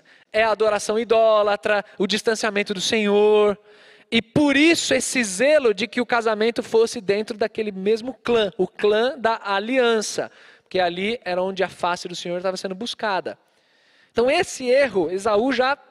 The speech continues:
chutou o balde. Então, gente, quero falar explicitamente aqui. É pecado um crente começar um namoro com um descrente? Sim, é pecado.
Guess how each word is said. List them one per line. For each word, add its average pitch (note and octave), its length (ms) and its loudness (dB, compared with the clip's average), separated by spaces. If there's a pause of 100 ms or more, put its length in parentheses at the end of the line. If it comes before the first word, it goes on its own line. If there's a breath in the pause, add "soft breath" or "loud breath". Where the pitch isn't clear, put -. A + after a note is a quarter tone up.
chutou - 440 -2
o C4+ 40 -4
balde. F3 420 0 (360 loud breath)
Então, G3+ 120 -4
gente, A3 220 -2
quero A#3 220 0
falar A3+ 260 2
explicitamente A#3+ 840 -6
aqui. D3+ 280 -10 (380 loud breath)
É D4 160 4
pecado B3+ 800 0
um B3 160 -2
crente C4+ 540 0
começar B3 380 0
um C4+ 100 0
namoro A#3+ 260 0
com A3+ 120 -8
um - 20 -8
descrente? G#3 840 -2 (300 loud breath)
Sim, G3+ 720 -2 (180)
é G3 300 2
pecado. D3 800 -6